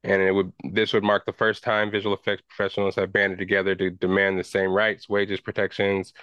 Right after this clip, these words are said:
and professional watchdog oversights enjoyed by workers in almost every other segment of entertainment industry. So, uh, yeah, they're looking to, trying to, you know, 'cause they, I mean, I, I feel like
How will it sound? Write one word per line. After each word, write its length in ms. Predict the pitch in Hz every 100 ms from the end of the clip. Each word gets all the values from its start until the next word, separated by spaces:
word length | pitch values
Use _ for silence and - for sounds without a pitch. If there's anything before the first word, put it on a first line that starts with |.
| - - _
and 400 | 101 101 95 90
professional 520 | 107 - 107 - 104
watchdog 540 | 98 98 - - 101 92
oversights 560 | 98 98 - 95 92
enjoyed 340 | 98 92 92 90
by 120 | 90
workers 480 | 95 101 104 101 - - _
in 100 | 98
almost 320 | 95 90 -
every 240 | 104 104 98
other 160 | 95 92
segment 380 | 98 92 92
of 60 | 85
entertainment 500 | 85 85 - - -
industry. 380 | - - - -
So, 260 | - 50 - _ _ - - _ _
uh, 340 | - - - - -
yeah, 280 | - 101 98 - -
they're 120 | 110
looking 300 | 120 127 123
to, 380 | 120 117 113 107 -
trying 200 | - 110
to, 60 | 107
you 260 | 101 110
know, 100 | 127 - -
'cause 140 | 117 117
they, 140 | 147
I 60 | 120
mean, 220 | 123 107
I, 140 | 113 120 -
I 80 | 139
feel 140 | 160
like 160 | 143